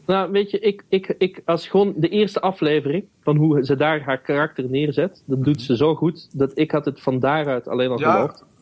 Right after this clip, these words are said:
Speaker 2: dat
Speaker 1: Omdat
Speaker 2: vond
Speaker 1: ze,
Speaker 2: ik ook
Speaker 1: omdat
Speaker 2: al,
Speaker 1: ze
Speaker 2: ja.
Speaker 1: wil winnen en denkt van, "Wauw, als ik deze gast kan gebruiken in mijn, eh,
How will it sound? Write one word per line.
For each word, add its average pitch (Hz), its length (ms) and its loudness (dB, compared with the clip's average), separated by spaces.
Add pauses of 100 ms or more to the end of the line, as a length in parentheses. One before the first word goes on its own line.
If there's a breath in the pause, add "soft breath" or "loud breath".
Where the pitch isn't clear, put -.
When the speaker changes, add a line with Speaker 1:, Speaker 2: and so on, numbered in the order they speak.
Speaker 2:
dat 139 120 -2
Speaker 1:
Omdat 151 140 4
Speaker 2:
vond 170 120 -4
Speaker 1:
ze, 165 60 0
Speaker 2:
ik - 80 -6
ook 165 80 0
Speaker 1:
omdat 160 180 4
Speaker 2:
al, - 60 -8
Speaker 1:
ze - 80 -2
Speaker 2:
ja. 151 60 4
Speaker 1:
wil 143 100 2
winnen 160 380 0
en 135 140 -2
denkt 143 220 0
van, 131 140 0
"Wauw, 156 280 2
als 127 140 0
ik 120 120 -4
deze 143 280 2
gast 135 200 -2
kan 127 180 -2
gebruiken 120 560 0 (320 soft breath)
in 135 140 0
mijn, 117 280 0
eh, 110 240 2